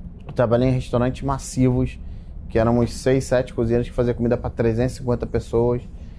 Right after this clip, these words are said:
É, então eu nunca tinha entrado numa câmara fria, por exemplo, e visto, "Ah, a cenoura tá boa, a cenoura tá ruim." Nunca tinha conhecido um fornecedor de absolutamente nada. Eu s-,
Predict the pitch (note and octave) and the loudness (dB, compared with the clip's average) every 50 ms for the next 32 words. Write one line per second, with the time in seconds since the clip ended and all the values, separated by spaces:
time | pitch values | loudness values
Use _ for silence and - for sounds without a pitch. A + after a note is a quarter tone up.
0 | - - - - - - A#2+ A#2+ A#2+ B2 B2 B2+ A2 F#2 C#3 C#3+ D3+ D#3 E3+ F3+ | -14 -14 -14 -8 -2 2 4 4 6 4 4 2 2 2 4 4 6 4 4 4
1 | F3 G#3+ - - F#3 F3 D#3+ - D#3+ D3+ D#3+ D#3+ D#3+ D#3 D3+ D3 D3 C#3+ C#3 - | 2 0 0 2 0 0 2 2 2 2 2 2 0 0 0 0 0 -2 -2 0
2 | - D3 D3 D3+ C#3+ C3+ B2+ - - - C#3+ D3 D3 C#3 - - B2 B2+ B2+ C#3 | 0 2 2 2 2 0 0 -2 0 2 4 4 4 4 4 2 2 4 4 2
3 | C#3+ C#3+ - D3 C#3 B2 B2 C3 C3 C3 - D#3 D#3+ D3 - - D3 C#3 D3 D3 | 0 0 0 -2 0 0 2 0 0 0 0 0 0 0 0 0 0 2 2 0
4 | D#3 D3 C#3+ C3 B2 B2+ C3+ C3+ C3+ B2 - - B2 C3 C#3 C#3+ C#3 - C3+ B2 | 0 0 0 -2 0 0 2 2 0 0 0 0 0 2 0 0 0 0 0 0
5 | B2 B2 B2+ C3 B2+ - - - - - - - - C#3+ E3 F#3+ A3 A#3 G#3+ G3+ | 0 0 0 0 -2 -4 -8 -12 -14 -14 -10 -2 2 4 4 4 4 4 2 2
6 | F3 - F3 D#3+ - D#3+ D3+ C#3+ - D#3 D#3+ E3 D#3 - D#3 D3+ D#3 D#3 D3 - | 2 2 0 0 2 2 2 2 2 2 0 0 0 0 0 2 2 2 2 2
7 | - C#3 C#3 D3 D3 C#3+ C#3+ C#3+ C#3+ - - D3 C#3+ C#3+ - C#3+ C3+ C3+ C#3+ - | 0 2 2 2 4 4 2 2 0 0 0 0 2 2 2 0 0 0 0 -2
8 | - C#3+ B2+ B2 B2+ C3 C3 C3+ C#3+ D3+ - - - - - - - - - - | -2 -2 -2 0 -2 -2 -2 -4 -6 -6 -10 -12 -12 -12 -12 -12 -12 -6 -2 0
9 | C#3+ C#3+ - - - | 0 0 -2 -6 -10